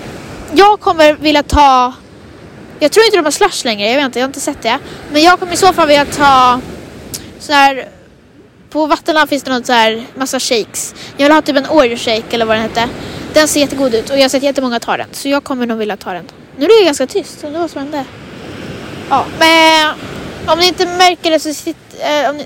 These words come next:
om ni märker det, det finns ingen chans för er att märka det. Men klockan är tio och det är väldigt mörkt här, så jag ser knappt vart det går. Nej, men det är inte så mörkt, men det är liksom ganska jättemörkt. Så att... Jag skulle, om,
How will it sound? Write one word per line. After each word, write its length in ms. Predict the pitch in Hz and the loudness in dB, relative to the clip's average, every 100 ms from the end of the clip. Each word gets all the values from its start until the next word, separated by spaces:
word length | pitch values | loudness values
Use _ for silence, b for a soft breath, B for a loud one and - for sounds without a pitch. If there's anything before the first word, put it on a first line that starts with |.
| - | -12
om 180 | 254 247 | -12 -8
ni 60 | |
märker 360 | 254 269 254 220 | -2 -2 -2 -2
det, 180 | 214 196 | -2 -2
det 220 | 240 254 | 0 0
finns 200 | 269 247 | 0 -2
ingen 180 | 247 240 | -2 0
chans 180 | 240 240 | -2 -2
för 60 | |
er 40 | 226 | -2
att 60 | |
märka 280 | 226 226 226 | -2 0 0
det. 100 | 226 B B | -2 B B
Men 100 | - | -2
klockan 260 | - 302 330 | 2 4 2
är 40 | |
tio 460 | - 330 302 294 254 | 0 2 4 6 4
och 100 | 247 | 4
det 80 | 277 | 0
är 40 | |
väldigt 360 | 262 262 262 277 | 0 0 0 -4
mörkt 300 | 269 254 - | -4 -4 -6
här, 160 | 220 | -6
så 120 | 226 262 | -4 -4
jag 100 | 269 | -4
ser 260 | - 302 | -2 -4
knappt 480 | - 233 220 - - - - - - - - - - - - - - - - - | -2 -2 -2 -8 -16 -16 -16 -16 -16 -16 -16 -18 -20 -20 -20 -20 -20 -20 -20 -8
vart 120 | 277 262 | -4 -2
det 80 | |
går. 200 | 254 208 226 | 2 0 2
Nej, 180 | 220 190 | 0 0
men 160 | 254 | 0
det 80 | 254 | 0
är 20 | |
inte 140 | 262 262 | -2 -2
så 240 | - 247 | 2 2
mörkt, 240 | 220 208 262 | 2 0 2
men 80 | |
det 60 | 262 | 4
är 120 | 277 | 4
liksom 400 | 269 - 269 254 196 | 2 -2 -4 -4 -4
ganska 280 | 269 254 254 | -2 -2 -2
jättemörkt. 640 | 240 247 233 - - - - - - - - - - - - - - - - - - - - - - - - - - - - - - - | -6 -4 -4 -4 -6 -10 -10 -10 -10 -8 -8 -8 -6 -6 -6 -8 -8 -8 -8 -10 -12 -14 -16 -18 -20 -20 -20 -20 -20 -20 -20 -20 -20 -20
Så 220 | - - | -10 0
att... 500 | 262 254 - - - - - - - - - - | 0 0 -8 -12 -12 -14 -18 -16 -16 -16 -18 -4
Jag 140 | 320 320 | 2 2
skulle, 180 | 392 330 | 2 2
om, 140 | 330 | 2